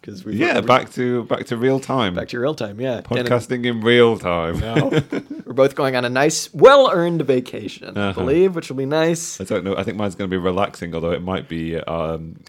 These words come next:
Speaker 2: hard work at the same time.
Speaker 1: Yeah, true. <laughs> You will also be
Speaker 2: I'm gonna be
Speaker 1: working.
Speaker 2: working, but
Speaker 1: Be a bit hectic.
Speaker 2: I'm gonna be having fun.
Speaker 1: Yeah. Um,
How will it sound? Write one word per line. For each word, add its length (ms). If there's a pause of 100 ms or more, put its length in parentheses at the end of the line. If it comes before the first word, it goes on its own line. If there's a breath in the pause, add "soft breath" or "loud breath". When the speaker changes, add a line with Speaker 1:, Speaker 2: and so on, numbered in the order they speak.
Speaker 2:
hard 220
work 200
at 80
the 60
same 160
time. 200
Speaker 1:
Yeah, 180
true. 380
<laughs> 60
You 180
will 280
also 260
be 80
Speaker 2:
I'm 140
gonna 160
be 100
Speaker 1:
working. 540
Speaker 2:
working, 100
but 220 (180)
Speaker 1:
Be 80
a 60
bit 240
hectic. 420
Speaker 2:
I'm 60
gonna 160
be 60
having 200
fun. 240 (240)
Speaker 1:
Yeah. 280 (560 soft breath)
Um, 600